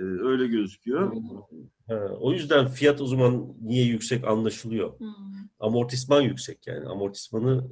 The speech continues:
Speaker 2: e, yüksek olduğu için fiyatı yüksek. Çünkü büyük ihtimalle her ne kadar kenarında yerli milli de yazsa İtal'dir bu.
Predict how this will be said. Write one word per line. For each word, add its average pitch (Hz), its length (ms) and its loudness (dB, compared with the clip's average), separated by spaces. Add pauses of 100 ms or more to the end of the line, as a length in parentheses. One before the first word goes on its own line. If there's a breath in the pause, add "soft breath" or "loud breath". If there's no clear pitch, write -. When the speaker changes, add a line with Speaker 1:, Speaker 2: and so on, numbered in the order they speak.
Speaker 2:
e, 92 100 -10 (840)
yüksek 127 340 -6
olduğu 113 220 -2
için 127 220 -4
fiyatı 117 320 -6
yüksek. 131 240 -6 (100)
Çünkü 120 320 -6
büyük 131 140 -2
ihtimalle 127 640 -2 (500)
her 127 160 6
ne 135 100 4
kadar 117 300 2
kenarında 113 420 2
yerli 110 400 4
milli 113 360 0
de 113 40 4
yazsa 98 360 2
İtal'dir 110 680 2
bu. 196 280 0